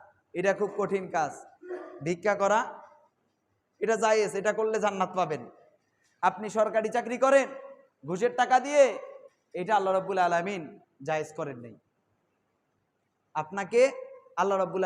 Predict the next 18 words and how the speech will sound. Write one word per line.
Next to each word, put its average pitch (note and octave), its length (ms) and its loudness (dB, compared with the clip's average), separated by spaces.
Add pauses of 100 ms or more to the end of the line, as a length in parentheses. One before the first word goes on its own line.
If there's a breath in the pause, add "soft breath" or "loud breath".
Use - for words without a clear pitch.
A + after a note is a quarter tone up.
আলামিন F3+ 360 -2
ভিক্ষা E3 260 -4
করা D#3 200 -2 (100)
জায়েজ C#3 260 -4
করে B2+ 140 -14
দিছে, A2 240 -20 (460)
দিছে D#3 240 -8
না? G#3 100 -4 (760)
প্রিয় E3+ 260 -2
ভাই, E3+ 220 4 (960)
আপনার G3+ 500 2
বিবেকের G3 520 -2
কাছে F3 200 -8
প্রশ্ন - 340 -16
দিয়ে D3+ 240 -6
গেলাম, C#3+ 220 0 (580)
হালাল F#3 420 2 (120)
হারাম F3+ 440 4